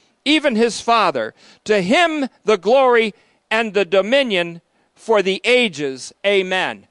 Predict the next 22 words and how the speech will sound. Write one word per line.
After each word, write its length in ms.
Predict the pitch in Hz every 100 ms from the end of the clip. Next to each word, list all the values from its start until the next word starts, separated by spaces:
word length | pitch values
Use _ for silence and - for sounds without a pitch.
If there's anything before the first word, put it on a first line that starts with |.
| _
Right 420 | 143 185 320 339
there, 560 | - 294 196 156 175 170 _ _ _ _
you've 200 | 208 214
got 160 | 262 254
enough, 480 | 226 226 262 202 -
if 180 | 175 208
you're 160 | 208
a 60 | 185
pastor 600 | - 254 254 226 226 202
or 180 | 175 170
a 60 |
teacher, 640 | 160 226 247 202 151 147 151 _ _ _ _
to 140 | 196
teach 440 | 180 240 269 - -
for 220 | 214 202
a 60 | 185
year 400 | 202 208 156 139
right 280 | 165 165
there, 280 | 180 156 113
that 200 | 131 151
little 220 | 165 160
paragraph. 800 | 147 170 151 135 101 92 - _